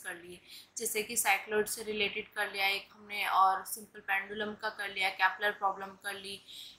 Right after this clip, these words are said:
and, uh, simple हार्मो-, वो, sorry, linear harmonic oscillator वाला हमने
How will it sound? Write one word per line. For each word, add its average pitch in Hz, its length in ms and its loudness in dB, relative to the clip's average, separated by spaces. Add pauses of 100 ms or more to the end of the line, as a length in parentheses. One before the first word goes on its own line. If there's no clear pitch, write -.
(160)
and, 214 240 6
uh, 208 260 6 (280)
simple 226 400 2
हार्मो-, 208 420 10
वो, 208 220 6
sorry, 196 280 -8 (500)
linear 247 340 6
harmonic 208 560 8
oscillator 202 480 -2
वाला 190 240 6
हमने 196 360 -6